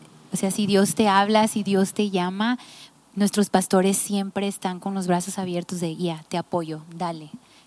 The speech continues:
este, te envío", te... Porque, pues, nuestro pastor principal es papá de mi esposo, ¿no? Y, y recuerdo una plática que un día,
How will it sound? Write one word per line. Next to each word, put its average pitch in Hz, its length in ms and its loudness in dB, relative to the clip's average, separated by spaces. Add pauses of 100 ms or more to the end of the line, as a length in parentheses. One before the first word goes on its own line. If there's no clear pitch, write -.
(120)
este, 180 320 -4
te - 140 2
envío", 190 480 -4
te... 170 460 -10 (440)
Porque, 254 200 6
pues, 233 260 10 (400)
nuestro 220 240 6
pastor 214 260 8
principal 226 340 8
es 208 420 0
papá 196 340 4
de 302 100 4
mi 214 120 0
esposo, 202 380 0
¿no? 180 260 -2
Y, 208 300 0
y 190 160 -4
recuerdo 208 380 2
una 240 180 4
plática 214 460 -2
que 175 280 -8
un 175 100 -8
día, 185 420 -6